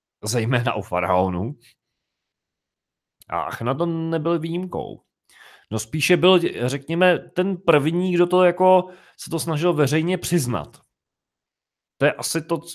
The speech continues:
čím je výjimečnej od těch ostatních, že on se tím netajil a velmi jako vehementně to dával najevo, že je jinej. A odhadované stáří podle tě-, těch kosterních pozůstatků je, že zemřel zhruba v šedesáti letech.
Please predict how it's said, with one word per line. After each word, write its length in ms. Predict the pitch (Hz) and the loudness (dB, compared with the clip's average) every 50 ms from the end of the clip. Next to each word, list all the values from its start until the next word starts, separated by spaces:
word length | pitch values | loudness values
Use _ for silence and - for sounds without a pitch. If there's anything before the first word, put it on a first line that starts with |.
| - _ | -20 _
čím 380 | - - - 170 165 170 170 | -10 -4 -2 0 0 2 2
je 340 | 170 165 165 165 170 160 117 | 0 2 2 2 2 0 0
výjimečnej 760 | 127 113 131 139 147 147 151 147 147 - 160 156 156 160 160 | -2 -4 -4 -2 -2 -2 -2 -2 -4 -6 -6 -4 -2 -2 -2
od 200 | 139 147 143 - | -2 -4 -6 -6
těch 180 | 180 156 147 | -8 -8 -6
ostatních, 840 | - 117 - - - 127 123 - 123 131 135 135 143 185 - - - _ _ _ _ _ _ _ _ _ - | -8 -10 -8 -6 -6 -6 -6 -6 -8 -6 -6 -6 -6 -8 -10 -14 -20 _ _ _ _ _ _ _ _ _ -6
že 160 | 110 123 139 | -2 0 0
on 180 | - - 135 139 | 0 0 -2 -2
se 140 | 135 175 156 | -2 -2 -2
tím 200 | - 175 170 170 | 0 0 0 2
netajil 560 | 160 151 151 - 156 156 156 151 156 160 - - | 0 0 2 4 6 6 6 6 6 4 4 2
a 80 | 123 | 0
velmi 400 | 123 120 131 139 143 147 156 165 | 0 2 2 2 2 4 2 2
jako 260 | 165 160 165 175 175 156 | 0 0 0 0 0 0
vehementně 640 | 143 147 127 135 139 139 147 156 151 151 160 165 | 2 2 2 2 0 0 -2 -2 -2 -4 -4 -6
to 120 | 160 170 156 | -4 -4 0
dával 420 | 143 147 135 135 143 151 156 156 | 2 4 4 4 4 4 2 2
najevo, 500 | 151 147 143 147 143 139 139 135 143 139 | 2 2 2 4 4 4 4 2 0 -2
že 120 | 131 139 147 | 0 0 2
je 300 | 151 151 156 156 156 151 | 2 4 4 4 4 4
jinej. 600 | 147 135 139 135 123 104 85 82 78 64 - _ _ _ _ _ _ _ _ _ _ _ _ _ _ _ _ _ _ _ _ _ _ _ _ _ - | 4 4 4 2 2 2 0 -2 -2 -6 -10 _ _ _ _ _ _ _ _ _ _ _ _ _ _ _ _ _ _ _ _ _ _ _ _ _ -6
A 260 | 92 98 98 98 - | -2 0 0 0 0
odhadované 560 | - 127 147 175 208 220 208 214 214 220 214 | 0 2 2 4 4 4 4 2 4 4 2
stáří 460 | 202 - 170 135 127 135 131 147 175 | 2 2 2 4 4 4 2 0 -4
podle 240 | 175 170 147 151 160 | -4 -2 0 0 0
tě-, 320 | 156 - 160 156 156 156 147 | 0 0 0 0 0 0 -2
těch 200 | - 175 160 - | -4 -6 -6 -6
kosterních 460 | - 147 - - 147 143 156 180 - | -8 -12 -10 -8 -8 -6 -6 -6 -6
pozůstatků 680 | - 139 123 139 131 - - 143 - _ - 151 151 | -6 -8 -8 -8 -8 -6 -6 -8 -8 _ -6 -4 0
je, 240 | 156 160 160 160 143 | 2 4 4 4 2
že 300 | 139 151 143 113 95 107 | 2 0 0 0 0 -2
zemřel 380 | 98 120 123 127 139 156 156 | -2 -2 -4 -2 -2 -2 -2
zhruba 320 | 143 139 135 139 135 160 151 | 0 0 -2 -2 0 0 -2
v 60 | - | -2
šedesáti 580 | - - 127 139 139 - 151 147 151 - - 120 | -2 -6 -6 -6 -4 -2 -2 -2 -2 -2 -2 -4
letech. 500 | 85 78 78 - 87 87 85 104 127 | -4 -4 -4 -4 -2 -2 -2 -2 -4